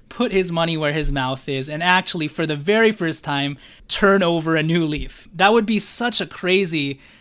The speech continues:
narrative arc, from being one of the most hated players to ever don a Lakers jersey to once again redemption,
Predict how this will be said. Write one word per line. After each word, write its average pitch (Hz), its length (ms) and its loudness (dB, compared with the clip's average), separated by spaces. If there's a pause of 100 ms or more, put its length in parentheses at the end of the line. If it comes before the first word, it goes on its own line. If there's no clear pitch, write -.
(140)
narrative 165 600 2
arc, 143 320 -4
from 156 240 -6
being 180 220 0
one 185 120 0
of 165 60 -4
the 165 80 0
most 156 440 -2
hated 190 460 0
players 160 420 -2
to - 120 -10
ever 165 280 0
don 151 360 2
a 143 40 -2
Lakers 147 400 -2
jersey 131 600 -4 (480)
to 190 100 0
once 170 320 2
again 147 560 0 (440)
redemption, 147 640 -2